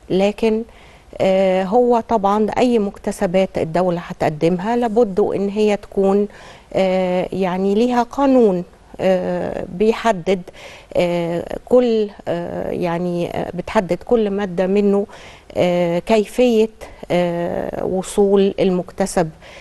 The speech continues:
آه، للمواطن اللي هيختاره. آه، مشروع قانون بيهدف إلى، آه، يعني ال-، الحد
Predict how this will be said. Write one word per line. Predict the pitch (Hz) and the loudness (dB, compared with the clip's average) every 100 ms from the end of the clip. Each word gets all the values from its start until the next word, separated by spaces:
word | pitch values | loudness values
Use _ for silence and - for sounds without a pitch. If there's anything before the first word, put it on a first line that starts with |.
| - - | -20 -8
آه، | - 165 170 | -2 -2 0
للمواطن | 190 202 185 185 208 208 175 | 2 2 2 2 0 0 -2
اللي | - 190 175 | 0 -2 -2
هيختاره. | 156 151 - 120 120 - - - - - - - | -8 -8 -8 -6 -6 -12 -20 -20 -20 -20 -20 -4
آه، | - 202 208 208 202 196 - - - - | 2 4 6 4 2 0 -4 -14 -18 -4
مشروع | 208 214 262 294 | -2 -2 2 2
قانون | - 247 240 294 269 | 2 0 0 2 0
بيهدف | 190 220 247 208 208 214 - - | 2 2 2 2 0 -2 -6 -6
إلى، | 208 208 196 190 190 180 - | 0 2 2 -2 -4 -6 -6
آه، | 175 165 160 156 | -4 -4 -4 -6
يعني | - 165 151 160 165 165 165 - - - - | -6 -6 -4 -4 -4 -6 -6 -12 -20 -20 -2
ال-، | 175 170 165 - | 0 0 -2 -4
الحد | 165 165 - 262 196 | -6 -6 0 0 0